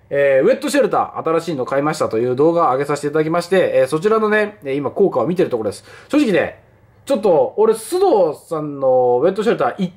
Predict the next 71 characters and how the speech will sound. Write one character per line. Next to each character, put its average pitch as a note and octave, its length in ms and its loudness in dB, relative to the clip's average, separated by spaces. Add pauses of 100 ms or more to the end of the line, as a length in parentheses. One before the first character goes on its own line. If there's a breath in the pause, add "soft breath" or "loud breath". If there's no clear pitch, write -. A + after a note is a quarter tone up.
強 D#4+ 160 2
だ D#4 100 0
と G#3 60 -2
思 E3+ 140 0
っ - 20 -2
て - 80 -14
た B2+ 80 -6
ん - 20 -8
で A2+ 60 -10
す - 60 -18
け - 60 -6
ど、 C3 120 2
ち - 80 -4
ょ D#4+ 40 4
っ - 60 -8
と - 80 0
今 F#3 140 0
使 - 180 -4
っ A#3+ 80 -2
て C4 100 0
て、 F3+ 320 2
あ、 C#4+ 280 0
も D#4 100 -2
し - 80 -6
か A3+ 100 -2
し - 40 -8
て E3 80 -8
こ G#3+ 140 -2
れ C4 400 4 (340)
結 D#4+ 160 -4
構 F#3+ 120 0
メ D#3 140 2
リ A#3+ 100 -2
ッ - 80 -16
ト E4 100 -2
じ D#4 100 0
ゃ - 40 2
ね？ E4 120 0
み C#4 80 0
た D3+ 80 0
い G#2+ 60 -4
な F2+ 160 -12 (260 soft breath)
感 F#3+ 220 0
じ E3+ 60 -4
で E3+ 140 4
思 F#3+ 200 4
っ A#3 100 -6
て E3+ 80 -2
る C3+ 80 -2
と D3 100 -6
こ C3 120 -10
が C3 80 0
あ D3 60 0
っ - 120 -18
て、 C#3+ 240 2
そ B3 140 2
れ D#4 80 4
も D#4+ 140 4
う E4 40 2
ち - 80 2
ょ - 40 0
っ - 20 0
と F#3 80 -6
使 G#3+ 180 -4
っ A3 80 -4
て A3+ 100 -2
い G#3+ 40 -4
く G#3 80 2
中 E3+ 180 0
で A#2+ 100 -6
ね、 B2 200 -2